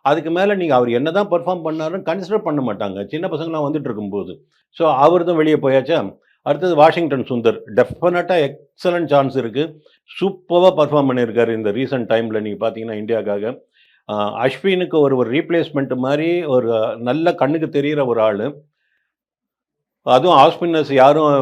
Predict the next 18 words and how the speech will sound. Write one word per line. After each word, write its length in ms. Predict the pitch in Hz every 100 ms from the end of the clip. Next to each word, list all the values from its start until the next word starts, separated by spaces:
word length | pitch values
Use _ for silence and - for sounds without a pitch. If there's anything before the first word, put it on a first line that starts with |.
| 127 117 107
செகண்ட் 400 | 135 127 175 160
லைன்ல 280 | 143 139 123
இல்லைங்கிறத 680 | 113 135 151 160 160 139
பொ-, 280 | 127 123 113
பொறுத்த 260 | 107 123 131
வரைக்கும் 280 | 120 127 123
பார்க்கும்போது, 500 | 123 113 117 123 143
அந்த 180 | 123
துஷார் 380 | 110 135 131 147
கோட்டியன் 400 | 139 123 127 127
ஒரு 200 | 117 107
பையன், 420 | 101 117 123 117
பா-, 140 | 107 104
பாம்பேல 480 | 104 120 117 104 101
ஆடுற 180 | 104 101
பையன், 300 | 104 104 113
அந்த 180 | 104 101
இந்தியன், 420 | 107 120 113